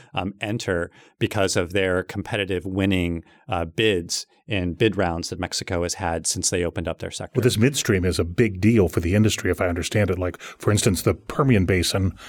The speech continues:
Speaker 2: in Texas is one of the largest oil and gas reserves in the world, and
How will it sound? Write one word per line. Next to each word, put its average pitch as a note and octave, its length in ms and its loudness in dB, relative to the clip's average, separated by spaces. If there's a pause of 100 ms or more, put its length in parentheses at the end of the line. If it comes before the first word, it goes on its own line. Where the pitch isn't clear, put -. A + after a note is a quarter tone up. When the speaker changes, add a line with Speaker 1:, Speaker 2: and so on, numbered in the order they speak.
(180)
Speaker 2:
in E2+ 120 0
Texas - 480 -2
is E2+ 140 0
one F#2 140 4
of - 80 -4
the - 80 -2
largest F#2 600 0 (320)
oil G2 220 6
and E2+ 100 2
gas G2 300 0
reserves D#2+ 480 2
in - 80 0
the D2+ 80 0
world, F2+ 480 4 (320)
and F#2 440 4